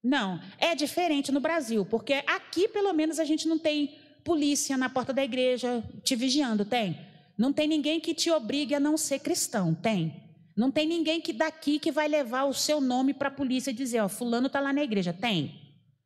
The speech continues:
Tem? Não tem. Então, quais são as nossas lutas como igreja? Tava pensando sobre isso, porque muita gente falou assim, "Não, quando a pandemia chegar e acabar,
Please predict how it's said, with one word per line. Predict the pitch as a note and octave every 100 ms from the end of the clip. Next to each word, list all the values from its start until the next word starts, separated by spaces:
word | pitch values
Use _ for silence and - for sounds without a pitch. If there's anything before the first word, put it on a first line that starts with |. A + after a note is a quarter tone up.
| _ _
Tem? | - A#3+
Não | A#3 B3 G#4
tem. | C#4+ F#3 D3 - - - _ _ _ _ _
Então, | D4 D4+ F4+
quais | F4 G4 -
são | - D#4+ D4+
as | C4 G#3
nossas | A#3 A3+ A#3+ G3+
lutas | G#3+ C4 - F#3+ -
como | G3+
igreja? | F#3+ F3+ D#3+ C#3+ C#3 - - - - _
Tava | D4 D#4+
pensando | E4 D#4 D#4 D4
sobre | D#4 C#4
isso, | D#4+ D#4 C#4+ A#3
porque | C4+ - D4 C4 G#3
muita | B3+ G4 G#4+ - C4+
gente | G#3+ A3+ -
falou | A3 G#3+
assim, | G#3 G#3 G#3
"Não, | F#3+ D3+ G3+ A#3+ G3+ - - - _ _ -
quando | C4+ E4 D4+
a |
pandemia | D4+ D4 C#4 B3+ C#4 C4
chegar | - B3+ E3 G3+ A#3 G3+ - -
e | B3
acabar, | B3 B3+ A#3 D3+ F3+ A#3+ A#3+ G#3